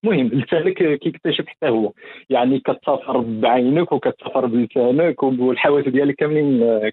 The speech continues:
كاملين كيسافروا. الصراحه، آه، احسن من احسن الاكلات اللي كليت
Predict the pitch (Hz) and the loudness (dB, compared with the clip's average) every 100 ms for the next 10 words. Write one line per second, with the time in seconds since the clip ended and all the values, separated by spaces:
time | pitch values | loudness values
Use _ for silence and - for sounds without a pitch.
0 | - 139 135 131 123 113 - 98 _ - | -4 0 0 0 -2 -4 -6 -10 _ -8
1 | - 135 117 160 175 - 139 135 - - | -2 0 0 0 0 -2 -2 -2 -2 -4
2 | - 127 117 123 113 113 - - 123 120 | 0 0 0 0 0 0 -2 -2 -2 -2
3 | 110 113 107 117 104 - 120 170 | -2 -2 -2 -2 -4 -2 0 -2